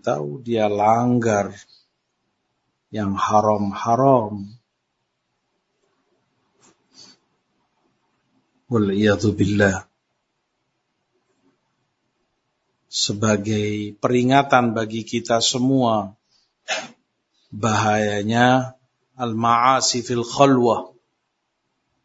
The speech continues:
kemaksiatan ketika menyendiri.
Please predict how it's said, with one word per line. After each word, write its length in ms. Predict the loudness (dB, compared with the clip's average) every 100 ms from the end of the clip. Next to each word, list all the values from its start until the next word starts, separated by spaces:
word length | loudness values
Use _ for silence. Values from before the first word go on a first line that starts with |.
| _ _ _ _ _ _ _ _ _
kemaksiatan 800 | -2 -2 0 -2 0 0 0 -2
ketika 320 | -4 -2 0
menyendiri. 800 | 2 2 0 2 2 2 -4 -14